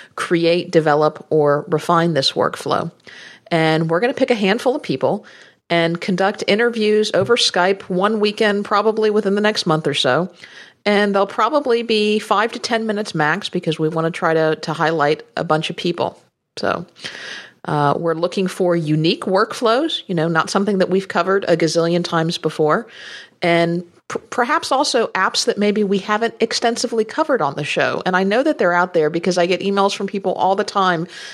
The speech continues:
saying, you know, "Why haven't you all done a show on, say, Devon Think?" Or, "Why haven't you talked about Yojimbo?" Or, "Why haven't you talked about this or that?" And the simple answer is those aren't, sh-,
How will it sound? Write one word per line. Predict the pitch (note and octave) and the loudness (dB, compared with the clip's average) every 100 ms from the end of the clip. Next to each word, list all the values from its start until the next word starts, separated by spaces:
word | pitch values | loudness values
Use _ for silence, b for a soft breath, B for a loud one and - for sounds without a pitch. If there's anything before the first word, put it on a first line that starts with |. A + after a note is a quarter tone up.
| B | B
saying, | - F3+ E3 D#3+ B B B | -2 0 0 -2 B B B
you | F#3+ | -2
know, | E3+ F3 | 0 0
"Why | E3+ F3 | 0 0
haven't | A3 G3 G3 G3+ | 0 0 0 0
you | F#3+ | 2
all | F3+ | 2
done | F3 E3+ | 2 0
a | |
show | E3 F#3+ E3 E3 D#3+ | 0 2 2 2 2
on, | D#3+ D#3+ | -2 0
say, | F3+ D#3+ D#3+ D#3+ | 0 2 2 2
Devon | F#3 F3+ D#3 E3 | 0 2 0 0
Think?" | B2 B2 B B B - | -4 -6 B B B -2
Or, | E3 D#3+ | 0 2
"Why | D#3+ F3+ | 2 0
haven't | G#3 F#3 F#3 | 2 0 -2
you | F#3+ | -2
talked | G3 E3 F3 | 0 0 0
about | E3 - | 0 0
Yojimbo?" | E3+ D#3 E3 D#3 B2+ | 0 0 0 2 2
Or, | A#2 C#3+ | 2 2
"Why | D#3+ F#3 | 2 2
haven't | G3+ F#3 F#3 | 2 0 -2
you | F3 | -2
talked | E3+ D#3+ | -2 0
about | E3 D3+ D#3 | 0 0 2
this | D#3 E3 | 0 2
or | D3 | 2
that?" | F3+ D#3 | 2 2
And | E3+ E3 | 2 2
the | |
simple | D#3+ A3 G#3+ G3 | 2 2 2 2
answer | F#3 F#3+ F3+ | 2 0 2
is | D3+ E3 B B B B - | 2 0 B B B B -4
those | G3 G3+ | 0 2
aren't, | G#3 - | 2 2
sh-, | - | 0